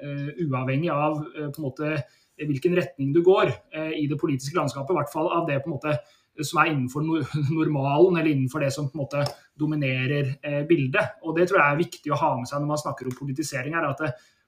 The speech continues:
politiseringa av, eh, av, eh, eller politikken i tjueandre juli handler i veldig stor grad om det som allerede ligger i læreplanen, eh, om, eh, at, eh,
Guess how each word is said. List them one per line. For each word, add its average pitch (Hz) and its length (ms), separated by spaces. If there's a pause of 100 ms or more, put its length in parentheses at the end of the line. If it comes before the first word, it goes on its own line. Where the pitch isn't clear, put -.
(100)
politiseringa 151 840
av, 151 540
eh, 147 260 (100)
av, 147 420
eh, 147 640
eller 165 140
politikken 190 760
i 165 240
tjueandre 175 360
juli 160 240
handler 143 360
i 185 120
veldig 160 140
stor 156 260
grad 147 220
om 170 100
det 139 120
som 156 120
allerede 151 280
ligger 139 280
i 170 40
læreplanen, 135 520 (360)
eh, 147 340 (140)
om, 160 260 (560)
eh, 151 340 (160)
at, - 140
eh, 156 280